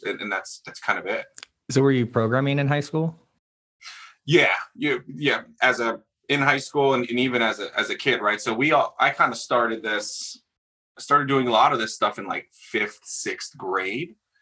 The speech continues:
Speaker 1: Uh, that's when, like, V B was cool and, like, you know, online gaming was, was not as cool as it is today, but it was still pretty cool for us.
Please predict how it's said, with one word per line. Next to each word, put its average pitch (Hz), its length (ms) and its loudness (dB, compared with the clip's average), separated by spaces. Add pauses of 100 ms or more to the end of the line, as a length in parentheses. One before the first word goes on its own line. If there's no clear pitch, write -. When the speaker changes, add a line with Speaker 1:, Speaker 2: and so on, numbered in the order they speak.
(380)
Speaker 1:
Uh, 95 360 4
that's 117 260 2
when, 104 180 -2
like, 92 320 -4
V 104 140 -2
B 101 180 -4
was 95 180 -4
cool 95 760 -2
and, 90 160 -6
like, 90 340 -4
you 104 120 -10
know, 80 220 -6
online 98 380 0
gaming 104 380 -2
was, 101 400 -6
was 92 360 -6
not 123 300 4
as 113 100 -6
cool 123 220 -2
as 113 80 -4
it 113 80 -4
is 107 160 -4
today, 127 560 0
but 110 160 -4
it 113 80 -2
was 143 160 2
still 127 160 -2
pretty 110 240 -4
cool 104 160 0
for 90 180 -6
us. - 360 -8